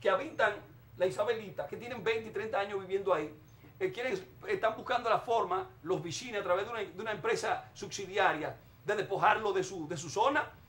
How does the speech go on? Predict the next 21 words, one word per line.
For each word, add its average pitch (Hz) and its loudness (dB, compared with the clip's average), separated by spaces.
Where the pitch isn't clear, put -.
de 190 4
desalojarlo 226 6
de 214 4
ahí, 262 0
gente - 0
con 226 -2
todo 226 2
el 220 2
derecho, 262 4
que - 0
llegó 240 4
ahí 269 12
hace 262 6
más 233 2
de 226 2
treinta 220 6
años, 339 2
que 269 -4
tiene 269 -4
su - -6
casa, - 6